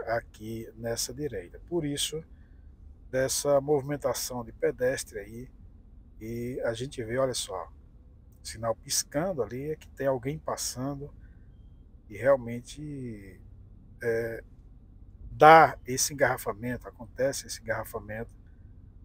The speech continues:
nesse ponto, nesse horário. Em outro horário é normal essa passagem,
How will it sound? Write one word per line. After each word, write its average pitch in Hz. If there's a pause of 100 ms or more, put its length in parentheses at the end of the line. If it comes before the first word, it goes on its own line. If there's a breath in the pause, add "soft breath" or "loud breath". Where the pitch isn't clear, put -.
(280)
nesse 127
ponto, 123 (140)
nesse 127
horário. 92 (1900)
Em -
outro 202
horário 156
é 143
normal 165
essa -
passagem, 165